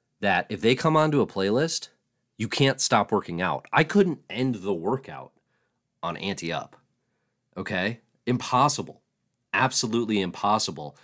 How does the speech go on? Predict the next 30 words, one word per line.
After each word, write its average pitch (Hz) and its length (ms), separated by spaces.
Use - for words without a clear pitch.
I 110 100
had 131 120
to 131 60
go 123 200
another, 110 320
you 92 140
know, 92 180
almost 110 480
four 107 220
minutes 90 600
of 95 160
step - 380
backs 76 460
on, 110 320
on 87 140
a 69 120
knee 120 320
tendonitis. 117 800
I 82 60
got 78 200
neck 117 300
pain. 113 260
I 110 60
got 92 120
all 110 140
the 90 120
thirty-five-year-old 85 760
game 82 240
right 76 200
now. 73 300